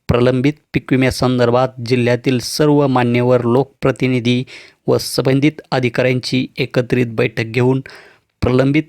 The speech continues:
खरीप व रब्बी दोन हजार तेवीसचा पीक विमा एकतीस ऑगस्टच्या आत वितरित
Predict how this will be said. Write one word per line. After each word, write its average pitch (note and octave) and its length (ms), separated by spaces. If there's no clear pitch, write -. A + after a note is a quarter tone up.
खरीप C3+ 360
व B2+ 120
रब्बी B2 520
दोन C3 260
हजार A#2+ 400
तेवीसचा B2 460
पीक - 360
विमा B2+ 240
एकतीस - 460
ऑगस्टच्या B2+ 580
आत D#3 340
वितरित C#3 440